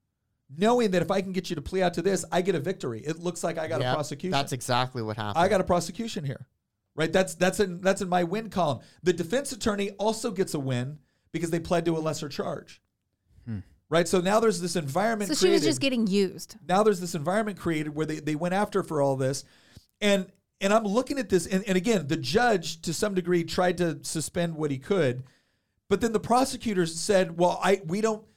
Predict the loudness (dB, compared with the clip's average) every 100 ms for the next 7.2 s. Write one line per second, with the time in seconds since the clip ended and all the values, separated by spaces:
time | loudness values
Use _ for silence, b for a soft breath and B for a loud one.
0 | b 0 2 0 -2 0 -2 -2 -2 2
1 | 2 2 2 4 4 2 0 -2 -4 -4
2 | -4 -4 -2 0 0 0 -2 -2 -4 -4
3 | -4 -4 -8 -8 -2 -2 -2 B B -2
4 | -2 0 0 2 2 0 -2 -6 -4 -4
5 | -4 -4 -4 -4 -2 -2 -2 -6 -10 -16
6 | _ -4 -4 2 2 2 0 -2 -2 -2
7 | -4 -6